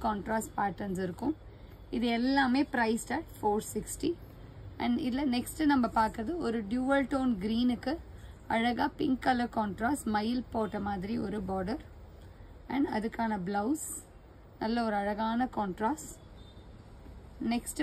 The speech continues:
வந்து ஒரு நல்ல கெட்டி saree border, அன்னபக்ஷி design and அழகான weaving இருக்கிற மாதிரி ஒரு pattern, ஒரு parrot கிரீன்ல nice contrast and இதுக்குமே அழகா உங்களுக்கு ஒரு contrast பிளவுஸ்.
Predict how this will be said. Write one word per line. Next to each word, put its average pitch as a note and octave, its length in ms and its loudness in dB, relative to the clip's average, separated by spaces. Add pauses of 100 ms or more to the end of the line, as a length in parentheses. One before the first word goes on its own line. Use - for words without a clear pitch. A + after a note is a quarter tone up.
வந்து A3 240 2 (840)
ஒரு B3 200 2
நல்ல C4+ 240 6 (100)
கெட்டி A#3+ 260 4 (120)
saree A3+ 260 6
border, A3 380 4
அன்னபக்ஷி B3 640 4
design A#3 400 4
and G#3+ 160 2
அழகான A3+ 520 4
weaving G#3+ 340 0
இருக்கிற G#3+ 240 -2 (100)
மாதிரி G#3 240 0 (100)
ஒரு G3+ 180 -2
pattern, G#3 340 4 (560)
ஒரு A3+ 100 0 (100)
parrot C4 420 8
கிரீன்ல A#3+ 300 2 (100)
nice A#3+ 400 2
contrast G#3+ 640 0 (560)
and A3+ 180 -2
இதுக்குமே A3+ 480 0
அழகா G#3 300 0 (140)
உங்களுக்கு G3 340 -2 (600)
ஒரு G3+ 100 -2 (100)
contrast G3+ 560 0
பிளவுஸ். G#3+ 360 2